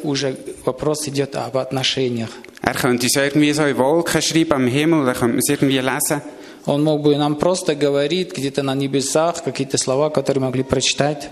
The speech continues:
Speaker 2: Er könnte das einfach so als hoher, mächtiger Gott uns das irgendwie noch mal so geben.
Speaker 1: Он мог просто нам как бы давать свои за-, послания как-нибудь.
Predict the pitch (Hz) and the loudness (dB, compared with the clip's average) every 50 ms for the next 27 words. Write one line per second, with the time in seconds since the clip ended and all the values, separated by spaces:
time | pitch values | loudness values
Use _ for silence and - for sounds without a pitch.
0 | - - - 117 127 - - 127 120 110 - 123 135 131 - 156 147 - - - | -10 -4 -2 -2 -2 0 0 0 0 0 0 0 0 0 2 0 0 0 0 0
1 | 151 135 117 123 113 - - - - 123 120 120 135 139 131 - 123 123 117 123 | 2 2 2 2 2 0 -2 0 0 0 2 2 2 0 0 2 2 2 2 0
2 | 117 - - 120 127 113 - 135 131 139 135 - 139 135 135 135 139 - 131 110 | -2 -2 -2 0 0 2 2 2 0 0 0 0 2 2 2 2 0 0 0 0
3 | 131 135 127 - 135 127 127 131 135 123 120 117 - 131 117 - 127 135 151 165 | 0 0 2 2 2 4 4 4 4 4 2 2 0 -2 0 0 0 0 0 -2
4 | 165 160 - - - - - - - 143 143 143 156 160 151 - - - 170 175 | -4 -4 -10 -16 -18 -18 -12 -4 -2 0 2 2 2 2 0 0 0 2 2 2
5 | 165 - - 147 139 131 135 131 131 - 123 131 135 139 127 135 131 127 127 147 | 0 0 0 0 0 0 -2 -2 -2 -2 -4 0 0 -2 0 0 0 0 2 0
6 | 156 151 151 - 143 139 131 127 123 123 120 117 - 123 120 123 - - 123 120 | 0 0 -2 -2 -2 0 0 2 0 0 -2 -2 -2 -2 -2 -4 0 0 0 0
7 | - - 127 127 135 135 135 127 127 123 123 123 120 - 120 120 123 127 120 | 2 0 0 0 0 0 -2 -4 -2 -2 -4 -4 -4 -4 -6 -4 -4 -6 -8